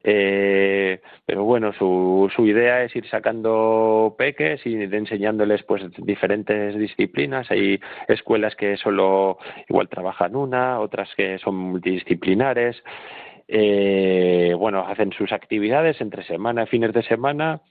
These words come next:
y luego tenemos unos treinta encuentros de escuelas de diferentes disciplinas en las que las escuelas, pues,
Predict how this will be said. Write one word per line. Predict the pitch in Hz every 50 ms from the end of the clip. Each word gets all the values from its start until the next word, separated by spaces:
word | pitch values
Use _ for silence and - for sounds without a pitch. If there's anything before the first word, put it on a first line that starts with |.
| _ _ _
y | 104 101
luego | 95 104 110 117 110
tenemos | 92 104 110 113 110 107 101 92 87 -
unos | 80 76 76 80 78 78 78 78 78 78 78 76 76 - -
treinta | - - 107 101 95 104 95 92 92
encuentros | 95 98 95 82 - - 120 117 107 110 107 101 98
de | 101
escuelas | 98 - - - 120 127 135 131
de | 107 101
diferentes | 95 95 - - 95 98 104 98 - 110 101
disciplinas | 107 101 - 101 95 92 113 120 120 127 120 -
en | 90 85
las | 85 85 -
que | 90 80
las | 80 80 80
escuelas, | 85 80 - - 92 90 92 92
pues, | - - 80 -